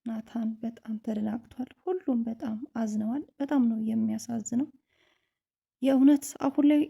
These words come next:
እ፣ ቤተሰቦች በሙሉ አዝነዋል። እንዲሁም ደግሞ ኤፍራታ ደግሞ እያንዳንዱን መረጃ አሳልፋ ለፖሊሶች አስረክባለች ማለት ነው።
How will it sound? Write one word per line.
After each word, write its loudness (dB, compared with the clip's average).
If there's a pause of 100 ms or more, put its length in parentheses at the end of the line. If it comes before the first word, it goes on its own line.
እ፣ -2
ቤተሰቦች -4
በሙሉ 2
አዝነዋል። 0
እንዲሁም 4
ደግሞ -2 (260)
ኤፍራታ -6 (120)
ደግሞ -2 (840)
እያንዳንዱን 2
መረጃ -2 (180)
አሳልፋ -8 (200)
ለፖሊሶች -6
አስረክባለች -8
ማለት -4
ነው። 0